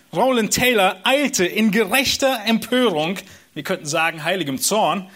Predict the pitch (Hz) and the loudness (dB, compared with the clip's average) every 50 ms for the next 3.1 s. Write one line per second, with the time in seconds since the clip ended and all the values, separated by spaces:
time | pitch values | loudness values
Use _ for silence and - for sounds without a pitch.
0 | - - - _ _ _ - - 262 302 320 302 240 240 220 - - - 254 262 | -20 -20 -20 _ _ _ -4 -2 0 2 2 2 2 0 0 0 -2 0 2 2
1 | 262 247 - - 185 196 220 - - - 220 247 277 - - - - 180 185 214 | 2 2 0 0 0 0 -2 -4 -4 -2 0 0 0 0 -2 -2 0 0 0 2
2 | 262 254 - - 262 233 185 185 - 180 214 226 214 202 208 180 180 160 151 156 | 2 2 2 0 0 0 -2 -2 -2 0 -2 0 -2 -2 -4 -2 -2 -2 -2 -2
3 | 170 | -6